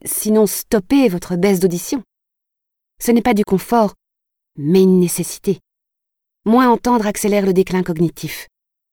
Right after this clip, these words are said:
influe sur la mémoire et sur l'acuité mentale. Ils sont ébranlés. « Vraiment ? » demande un banquier hésitant. Elle a réponse à tout. Ses arguments font mouche. L'homme convaincu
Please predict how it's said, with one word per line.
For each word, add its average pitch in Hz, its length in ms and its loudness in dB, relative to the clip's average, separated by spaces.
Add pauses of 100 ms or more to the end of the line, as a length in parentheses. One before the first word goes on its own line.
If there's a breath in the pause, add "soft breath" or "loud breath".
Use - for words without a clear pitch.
(140)
influe 196 380 -2
sur 190 220 -4
la 185 80 0
mémoire 190 520 2 (320)
et - 60 -8
sur 185 180 -4
l'acuité 180 400 0
mentale. 156 420 -2 (1200)
Ils - 100 -8
sont 120 160 -6
ébranlés. « 101 480 -8 (1120)
Vraiment ? » 160 640 -2 (460)
demande 127 320 0
un 117 80 -2
banquier 113 400 -6
hésitant. 113 400 -8 (1080)
Elle 147 120 0
a 147 40 0
réponse 143 340 -4
à 127 80 -8
tout. - 200 -18 (380)
Ses 147 160 0
arguments 147 400 4
font 139 200 -4
mouche. - 400 -4 (720)
L'homme 160 340 2
convaincu 139 580 -4